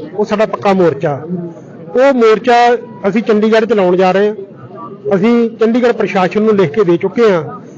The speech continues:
ਕਿ ਅਸੀਂ ਮੋਰਚਾ ਚੰਡੀਗੜ੍ਹ ਦੇ ਵਿੱਚ ਲਾਉਣਾ, ਕਿਉਂਕਿ ਚੰਡੀਗੜ੍ਹ ਪੰਜਾਬ ਦਾ, ਪੰਜਾਬ ਦੇ ਪਿੰਡਾਂ ਨੂੰ ਉਜਾੜ ਕੇ ਬਣਿਆ,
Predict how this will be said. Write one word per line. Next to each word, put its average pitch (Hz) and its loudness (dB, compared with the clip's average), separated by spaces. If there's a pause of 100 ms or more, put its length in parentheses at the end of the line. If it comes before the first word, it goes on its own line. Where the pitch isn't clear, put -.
(160)
ਕਿ 226 2
ਅਸੀਂ 202 0
ਮੋਰਚਾ 208 2
ਚੰਡੀਗੜ੍ਹ 214 0
ਦੇ 196 2
ਵਿੱਚ 175 0
ਲਾਉਣਾ, 175 2
ਕਿਉਂਕਿ 196 -2
ਚੰਡੀਗੜ੍ਹ 202 0 (180)
ਪੰਜਾਬ 156 0
ਦਾ, 185 -2 (580)
ਪੰਜਾਬ 190 2
ਦੇ 185 0
ਪਿੰਡਾਂ 196 0
ਨੂੰ 185 4
ਉਜਾੜ 160 2
ਕੇ 180 -2
ਬਣਿਆ, 185 -2